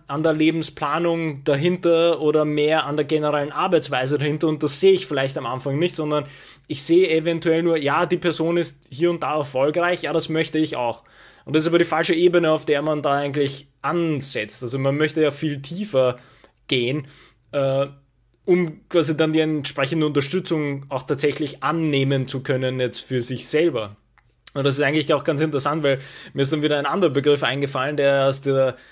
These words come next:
mehr aus der fernöstlichen, äh, Philosophie kommt, was ja quasi der Guru-Begriff ist. Und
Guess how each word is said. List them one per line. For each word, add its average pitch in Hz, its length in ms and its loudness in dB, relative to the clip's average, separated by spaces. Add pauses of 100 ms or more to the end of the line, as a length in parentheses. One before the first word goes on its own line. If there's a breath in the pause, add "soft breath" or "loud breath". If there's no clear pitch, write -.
(140 loud breath)
mehr 131 120 -2
aus 131 80 -2
der 135 100 0
fernöstlichen, 143 840 -2
äh, 139 360 0 (440)
Philosophie 143 500 -2
kommt, 151 260 -2
was 147 140 0
ja 151 200 4
quasi 135 260 -2
der 139 100 2
Guru-Begriff 139 880 0
ist. 160 320 -2 (500 loud breath)
Und 165 260 -2